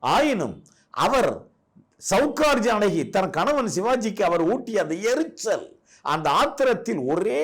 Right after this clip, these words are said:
அடி, அவர் இறந்து விட்டார். இவர் எந்த ஆதாரமும் இன்றி, சிவாஜி கணேசனை எந்த ஆதாரத்தோடும் அவரை கைது செய்ய முடியாது, அந்த அளவிற்கு அப்படியே ட்ரெயின் டிராக்ல தூக்கி போட்டு இவர் வந்துட்டார்.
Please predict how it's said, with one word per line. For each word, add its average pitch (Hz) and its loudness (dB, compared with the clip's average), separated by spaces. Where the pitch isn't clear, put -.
அடி, 131 -6
அவர் 240 -2
இறந்து 226 -2
விட்டார். 113 -10
இவர் 131 0
எந்த 190 0
ஆதாரமும் 208 2
இன்றி, 131 -2
சிவாஜி 226 0
கணேசனை 240 0
எந்த 233 0
ஆதாரத்தோடும் 262 2
அவரை 233 4
கைது 226 0
செய்ய 240 0
முடியாது, 214 0
அந்த 202 -2
அளவிற்கு 254 2
அப்படியே 214 0
ட்ரெயின் 262 0
டிராக்ல 214 0
தூக்கி 214 -2
போட்டு 180 -2
இவர் 170 0
வந்துட்டார். 165 -2